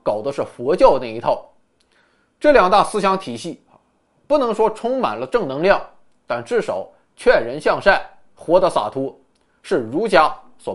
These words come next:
包容的。可《金瓶梅》就太狠了，它的主旨完全背离了儒道释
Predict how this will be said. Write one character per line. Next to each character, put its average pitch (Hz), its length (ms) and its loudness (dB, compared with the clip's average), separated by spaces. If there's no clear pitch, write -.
包 254 160 10
容 110 240 0
的。 - 80 -16
可 143 100 -4
《金 220 160 -2
瓶 220 180 0
梅》 160 180 2
就 113 80 -10
太 202 200 2
狠 110 260 -6
了， 117 80 -12
它 269 120 2
的 226 100 8
主 226 260 0
旨 131 220 -8
完 202 280 4
全 185 200 -2
背 269 300 0
离 113 200 -4
了 - 120 -6
儒 147 260 -4
道 208 220 2
释 - 280 -14